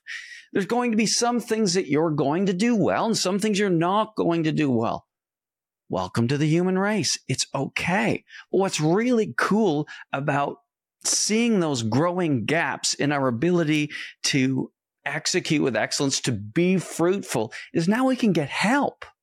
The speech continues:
You know, 'cause sometimes those gaps are there and we don't even know they're there. So they're blind spots. And that's not helpful when we're leading anything, if we're leading from a place,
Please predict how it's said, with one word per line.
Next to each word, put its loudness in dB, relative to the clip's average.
You 0
know, -2
'cause -2
sometimes 0
those -2
gaps -2
are 2
there 0
and 0
we 2
don't 0
even 0
know 2
they're 0
there. 2
So -2
they're 0
blind 0
spots. -6
And 2
that's -2
not 0
helpful 0
when 2
we're 2
leading 2
anything, -2
if -2
we're 2
leading 0
from 0
a 0
place, -2